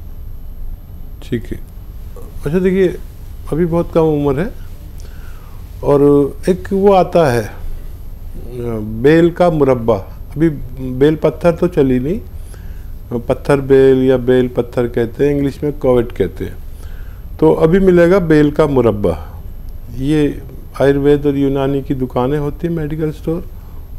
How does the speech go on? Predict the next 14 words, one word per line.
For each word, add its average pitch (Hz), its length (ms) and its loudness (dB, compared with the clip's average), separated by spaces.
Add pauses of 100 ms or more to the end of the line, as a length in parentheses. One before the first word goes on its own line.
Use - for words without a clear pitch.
उससे - 260 -2
आप 143 220 2
ले 127 140 4
लें। 156 180 0 (880)
और 127 380 2 (360)
एक, 151 140 -2 (380)
एक 160 180 0 (200)
इसका 151 280 -4 (100)
piece 147 340 -2 (120)
तीन 147 220 0
चार 131 280 0
inch 123 160 -2
का 156 140 -4
सुबह 139 440 2